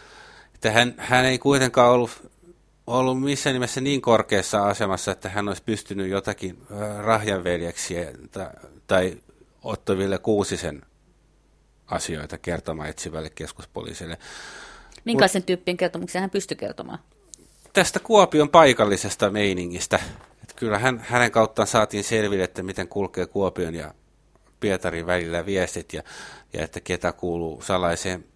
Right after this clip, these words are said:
Speaker 1: piirikomiteaan. Ja tällaisia, tällaisia, nä-, ne ei ollut ihan verta hyytäviä salaisuuksia, mut kuitenkin sellaisia, että niiden että niiden paljastuessa useita ihmisiä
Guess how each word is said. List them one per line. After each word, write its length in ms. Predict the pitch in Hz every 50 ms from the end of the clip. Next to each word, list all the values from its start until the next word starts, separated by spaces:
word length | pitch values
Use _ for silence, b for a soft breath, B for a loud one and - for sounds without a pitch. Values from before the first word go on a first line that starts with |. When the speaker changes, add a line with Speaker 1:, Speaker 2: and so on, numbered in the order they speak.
| _ _
Speaker 1:
piirikomiteaan. 920 | - 107 101 98 90 85 82 - 82 76 73 71 71 - 82 73 71 73 - - _ _ _ _ _ _ _ _ b b b b b b b b b b b b b b _ _ _ _ _ _ _ -
Ja 120 | - - - _ _ - -
tällaisia, 420 | - 110 95 95 - 123 117 117 - - -
tällaisia, 440 | 143 135 135 123 - 127 117 117
nä-, 180 | 117 135 135 - _ - - - - -
ne 120 | 139 139 143
ei 140 | 147 143 143
ollut 200 | 143 143 143 143
ihan 300 | 139 151 147 139 131 - - - _ _ _ _ _ _ - - - - - - - - - _ - 131
verta 320 | 143 160 160 156 143 135
hyytäviä 460 | 117 120 113 104 - 107 95 101 95 87
salaisuuksia, 640 | - 113 104 104 101 95 - 107 92 - - 110
mut 160 | 104 104 101 -
kuitenkin 400 | - 120 113 107 107 - 104 -
sellaisia, 420 | - 117 104 98 95 - - 101
että 200 | 95 - - 104
niiden 360 | 107 113 110 101 107 101 - _ B B B B B B B B B B B B _ _ _ _ _ _ _ -
että 240 | - - 101 - 110
niiden 260 | 110 110 110 107 107
paljastuessa 800 | - - 110 107 107 104 92 - - 113 101 95 - - 107 101 - -
useita 360 | - 120 101 117 110 110 - 101
ihmisiä 600 | 101 101 98 104 98 92 - 107 101 98 98